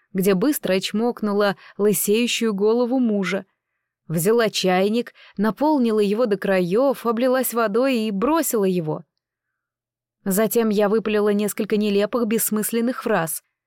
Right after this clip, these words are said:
Я покраснела, и, осознав это, покраснела еще больше. Теперь я стояла у холодильника и беспомощно ухмылялась. Клайв захлопнул журнал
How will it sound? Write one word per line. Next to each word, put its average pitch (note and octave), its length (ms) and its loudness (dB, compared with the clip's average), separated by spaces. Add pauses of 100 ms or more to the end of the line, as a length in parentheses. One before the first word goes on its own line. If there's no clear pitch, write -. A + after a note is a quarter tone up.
(140)
Я A#3+ 240 -4
покраснела, C4+ 720 -2 (280)
и, G3 60 -2
осознав G#3+ 680 0
это, F#3+ 180 -2
покраснела A#3 540 0
еще C4 460 0
больше. F#3+ 500 -2 (640)
Теперь G#3+ 340 0
я G3+ 160 2
стояла G3+ 440 2
у G3 60 2
холодильника F#3 680 -2
и F#3+ 80 2
беспомощно F#3 720 -2
ухмылялась. E3 720 -4 (920)
Клайв B3 340 0
захлопнул G3 640 -2
журнал E3+ 540 0